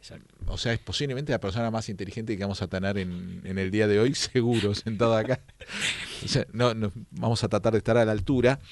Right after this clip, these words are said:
Speaker 1: Miembro de, del Frente Joven.
Speaker 2: Presidente del Partido Ciudadanos, candidato a diputado nacional por el Frente, eh, Libertad Avanza.
Speaker 1: Y es
Speaker 2: Ya.
Speaker 1: asesor parla-, parlamentario.
Speaker 2: Vamos a aprovecharlo, vamos a preparar porque no fue su turno todavía, pero en algún momento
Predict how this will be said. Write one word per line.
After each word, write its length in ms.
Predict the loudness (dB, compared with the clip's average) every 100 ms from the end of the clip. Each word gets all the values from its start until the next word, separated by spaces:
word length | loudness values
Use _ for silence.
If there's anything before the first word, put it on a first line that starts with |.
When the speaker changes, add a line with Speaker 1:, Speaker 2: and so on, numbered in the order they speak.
| -2
Speaker 1:
Miembro 500 | 4 6 6 6 4
de, 440 | 4 2 2 -2 -6
del 200 | -6 -4
Frente 320 | -4 -4 -2
Joven. 480 | 4 6 6 4 -2 _ _ _ _ -14 0
Speaker 2:
Presidente 400 | 2 4 4 4
del 80 |
Partido 380 | 4 2 4 2
Ciudadanos, 580 | 4 6 10 12 10 6
candidato 460 | 2 6 8 10 8
a 40 |
diputado 480 | 6 0 4 6 6
nacional 680 | 2 0 2 6 6 6 -2 2
por 240 | 4 4 2
el 140 | -4
Frente, 560 | -2 -2 0 2 2 0 -12
eh, 420 | -4 0 2 2
Libertad 520 | 4 2 4 6 4 2
Avanza. 720 | 0 4 4 4 -2 -4 -4 -8 _ _ -10
Speaker 1:
Y 100 | -4
es 40 |
Speaker 2:
Ya. 60 | -4
Speaker 1:
asesor 480 | -2 -4 -2 -2 -2
parla-, 320 | -2 -4 -6 _
parlamentario. 560 | -14 -10 -10 -12 -14 -16 -16 0
Speaker 2:
Vamos 260 | 6 6 6
a 40 |
aprovecharlo, 500 | 6 6 6 6 4
vamos 220 | 4 2
a 60 | 2
preparar 400 | 4 6 6 6
porque 380 | 4 4 0 0
no 240 | -4 -2 0
fue 160 | 0
su 160 | 0 0
turno 320 | -2 -2 0
todavía, 340 | 2 4 4
pero 140 | 2 0
en 80 | 0
algún 260 | 0 0
momento 600 | 0 0 0 0 0 0